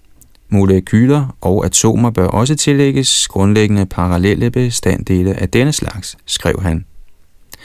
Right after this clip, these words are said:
Disse parallelle processer kan kun konstateres, når de respektive molekyler er blevet del af en organismes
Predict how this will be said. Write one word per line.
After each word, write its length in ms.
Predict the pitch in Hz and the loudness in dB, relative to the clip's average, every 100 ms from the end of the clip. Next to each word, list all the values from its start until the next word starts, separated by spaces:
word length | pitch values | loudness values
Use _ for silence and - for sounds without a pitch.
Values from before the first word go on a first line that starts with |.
| - - - | -20 -20 -6
Disse 220 | 98 95 98 | 0 2 2
parallelle 400 | 98 90 95 92 | 2 2 2 2
processer 500 | 95 - 98 101 101 | 0 0 2 2 0
kan 240 | 101 92 | 0 -2
kun 320 | - 113 120 117 | 0 2 2 0
konstateres, 720 | 110 98 95 - 120 110 - | 0 0 0 0 2 2 2
når 120 | 98 | 0
de 200 | 95 101 | 2 2
respektive 540 | 101 - 113 - 110 | 0 0 -4 -2 0
molekyler 560 | 101 104 101 - 101 107 | 2 2 0 0 0 2
er 60 | 101 | 2
blevet 320 | 92 92 92 | 2 2 2
del 220 | 101 - | -2 0
af 80 | 90 | 0
en 80 | 92 | 2
organismes 680 | 92 92 92 101 98 95 | 0 0 0 -2 -4 -4